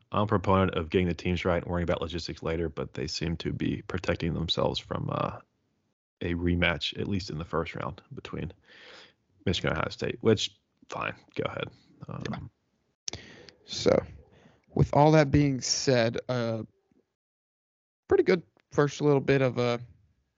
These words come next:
Speaker 2: slate shows. Uh, we figured things out. Um,
Speaker 1: Yeah.
Speaker 2: records aren't bad as long as we finish out with a winning, winning record in something.
Speaker 1: Right. <laughs>
Speaker 2: Follow us. Um, but yeah, we'll, like I said, we'll figure something out. We'll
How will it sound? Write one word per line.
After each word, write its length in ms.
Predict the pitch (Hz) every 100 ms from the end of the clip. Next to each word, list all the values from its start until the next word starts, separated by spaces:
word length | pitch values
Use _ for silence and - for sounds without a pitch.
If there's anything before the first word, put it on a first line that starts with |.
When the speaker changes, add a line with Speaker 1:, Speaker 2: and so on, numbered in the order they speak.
| _ _
Speaker 2:
slate 220 | - 143
shows. 340 | - 123 143 -
Uh, 240 | 135 120 -
we 100 | 131
figured 240 | 147 131
things 180 | 123 113
out. 200 | 120 147 -
Um, 360 | 107 104 110 - - - - _ _ -
Speaker 1:
Yeah. 240 | 135 - - - -
Speaker 2:
records 260 | 143 143 135
aren't 140 | 117
bad 220 | 117 131
as 160 | 135 113
long 160 | 123
as 80 | 135
we 120 | 131 127
finish 240 | 131 131
out 100 | 139
with 100 | 135
a 60 | 117
winning, 240 | 135 135 - -
winning 240 | 139 127
record 240 | 123 131 123
in 120 | 117
something. 400 | 131 143 127 120 - - - - - _ -
Speaker 1:
Right. 240 | 95 67 - - - -
<laughs> 240 | 92 117
Speaker 2:
Follow 320 | 117 143 117
us. 240 | 120 127 - -
Um, 480 | 120 120 117 135 - _ _ _ _ _ -
but 120 | 202
yeah, 100 | 170 - -
we'll, 160 | 160
like 200 | 151 156
I 40 | 151
said, 240 | 143 139
we'll 240 | 143 143 - -
figure 200 | 147 135
something 220 | 135 123
out. 360 | 123 110 - -
We'll 160 | 143